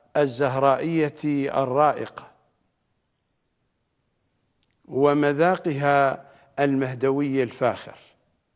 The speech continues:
براءة من السقيفتين، سقيفة بني ساعدة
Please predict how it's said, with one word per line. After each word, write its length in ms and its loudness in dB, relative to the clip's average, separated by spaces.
براءة 800 0
من 260 0
السقيفتين، 1040 -4
سقيفة 1120 -2
بني 480 0
ساعدة 1000 0